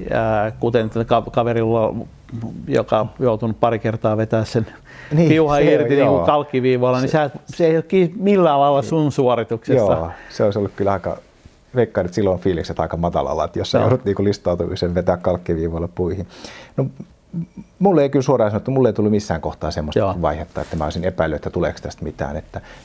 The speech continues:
Speaker 2: totta kai siellä oli kaikkia niinku semmoisia instikoita, kun lähdettiin niinku, ö, käymään läpi, eli kaikki nämä institutionaaliset sijoittajat
Speaker 1: Mhm.
Speaker 2: kollattiin niinku läpi, ja kun sieltä sit joiltakin ja aika moniltakin tuli sit, tuli sitten niinku negatiivista, että ei, eivät lähde tähän mukaan. Niin
Speaker 1: Mhm.
Speaker 2: totta kai ne oli niinku semmoisia niinku huonoja fiiliksiä, että
Speaker 1: Joo.
Speaker 2: Samperi viekö, että eiks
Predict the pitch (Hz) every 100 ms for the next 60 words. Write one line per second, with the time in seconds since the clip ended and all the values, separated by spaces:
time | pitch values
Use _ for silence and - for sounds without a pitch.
0 | - - - 143 139 131 127 113 113 -
1 | 107 101 101 101 101 101 - 95 92 90
2 | 90 87 90 87 87 87 - - - -
3 | - 82 107 113 - - - 107 101 -
4 | 101 90 87 92 90 95 85 87 87 85
5 | 82 87 - 90 87 82 87 85 78 82
6 | 90 - 90 - 82 - 135 135 151 -
7 | 78 82 90 87 87 87 82 - 87 85
8 | 87 95 90 90 95 87 107 117 90 95
9 | 98 95 92 92 95 92 90 - _ -
10 | 104 92 92 - 87 85 82 82 - -
11 | - - - 90 85 82 78 78 78 82
12 | 80 62 82 78 - 76 - 82 78 76
13 | - 82 123 135 113 101 98 90 92 87
14 | 85 82 82 87 82 76 - 73 78 -
15 | 71 107 92 - 80 78 78 - 85 82
16 | - - -